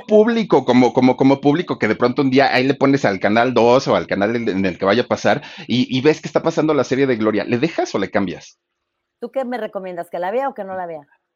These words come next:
Speaker 1: Yo te re-, yo te recomiendo que la veas por lo menos para que después cuando te preguntemos, no, nos digas, "Eso no fue cierto, eso no fue verdad", o, o "Sí fue cierto, sí fue real", pero,
Speaker 2: Mi
Speaker 1: pero
Speaker 2: amor,
Speaker 1: yo
Speaker 2: yo
Speaker 1: creo
Speaker 2: ya no
Speaker 1: que
Speaker 2: quiero
Speaker 1: sería
Speaker 2: hacer
Speaker 1: padre.
Speaker 2: corajes en mi vida, ya no, ya.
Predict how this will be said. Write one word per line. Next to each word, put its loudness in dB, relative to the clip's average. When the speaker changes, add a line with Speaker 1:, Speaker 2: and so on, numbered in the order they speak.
Speaker 1:
Yo 4
te 0
re-, 0
yo 4
te -2
recomiendo 2
que -2
la 2
veas 0
por 0
lo 2
menos 2
para -2
que -4
después -4
cuando 2
te -2
preguntemos, 2
no, 2
nos -2
digas, -2
"Eso 0
no 2
fue -2
cierto, -2
eso 0
no 2
fue 0
verdad", 0
o, 4
o -2
"Sí -4
fue 0
cierto, 0
sí -8
fue 0
real", 2
pero, 4
Speaker 2:
Mi -4
Speaker 1:
pero -6
Speaker 2:
amor, -2
Speaker 1:
yo 0
Speaker 2:
yo 0
Speaker 1:
creo 0
Speaker 2:
ya 0
no -12
Speaker 1:
que -4
Speaker 2:
quiero -4
Speaker 1:
sería 2
Speaker 2:
hacer -10
Speaker 1:
padre. -6
Speaker 2:
corajes -12
en -16
mi -20
vida, -20
ya -20
no, -20
ya. -18